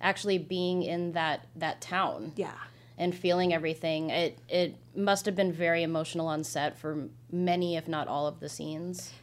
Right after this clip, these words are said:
Speaker 2: And one thing that I also can appreciate in this film and in the, and in the story is, like, when he goes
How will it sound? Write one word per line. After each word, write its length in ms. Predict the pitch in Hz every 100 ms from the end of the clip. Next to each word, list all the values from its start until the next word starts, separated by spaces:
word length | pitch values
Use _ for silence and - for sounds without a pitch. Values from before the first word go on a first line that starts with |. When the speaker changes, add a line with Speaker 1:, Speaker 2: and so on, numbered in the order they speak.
| -
Speaker 2:
And 160 | 240 240
one 140 | 247
thing 180 | 277 277
that 140 | 240 220
I 100 | 202
also 720 | 196 - 214 202 190 190 - - -
can 120 | 220
appreciate 480 | 208 - 196 208 185
in 100 | 190
this 320 | 190 - - - -
film 300 | 190 190 185
and 80 | 180
in 40 |
the, 120 | 190 - 202
and 120 | 190
in 160 | 190 185
the 80 |
story 640 | 185 - 190 180 175 170 170
is, 540 | - 180 170 - -
like, 380 | 180 175 170 - - - -
when 80 | 196
he 80 | 208
goes 480 | 208 196 196 196